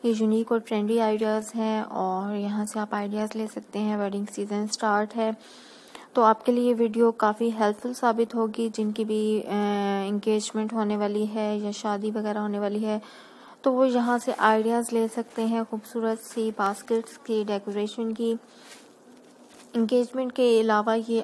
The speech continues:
आप मेहंदी के function में, निकाह में भी ऐसी decoration, अ, baskets की customize ये बनवा सकते हैं आप लोग। ये खूबसूरत सी shells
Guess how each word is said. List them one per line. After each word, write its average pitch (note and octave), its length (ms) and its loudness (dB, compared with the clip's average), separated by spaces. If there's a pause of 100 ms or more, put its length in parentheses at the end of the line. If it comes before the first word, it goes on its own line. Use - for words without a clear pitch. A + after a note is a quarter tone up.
आप G3+ 200 0
मेहंदी A3+ 300 -2
के A#3+ 100 -4
function A3+ 400 -4
में, G#3+ 220 -2
निकाह A3 420 0
में G#3+ 240 -4
भी G#3+ 200 -4
ऐसी G#3 300 -4
decoration, G#3 680 -4 (680)
अ, G#3+ 160 2
baskets G#3+ 680 2
की A3 180 0
customize G#3+ 800 0
ये G#3+ 140 2
बनवा G3+ 440 0
सकते A3+ 340 -8
हैं A3+ 140 0
आप G#3 180 -4
लोग। G#3 200 -2 (1400)
ये A3 100 -2
खूबसूरत A3 480 -2
सी A3+ 120 -4
shells A3 580 0